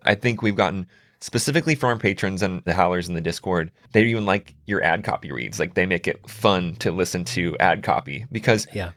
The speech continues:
Speaker 1: that is a real ad. That's an ad spot. That's Tregian Law. That's our sponsor.
Speaker 2: I sent him the s-, a screen cap of that comment, and <laughs> he just replied,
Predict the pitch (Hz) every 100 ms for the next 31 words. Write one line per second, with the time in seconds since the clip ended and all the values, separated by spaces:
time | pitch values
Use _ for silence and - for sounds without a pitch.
0 | 117 160 180 156 160 160 143 160 95 87
1 | 113 123 123 131 131 - 95 85 101 -
2 | - 117 113 107 107 98 90 90 104 -
3 | 110 120 131 98 85 - 147 151 - 165
4 | 170 160 165 151 143 139 135 131 - 147
5 | - 156 156 175 170 180 143 131 135 131
6 | 139 135 165 180 - 170 - - 240 202
7 | 196 214 190 175 143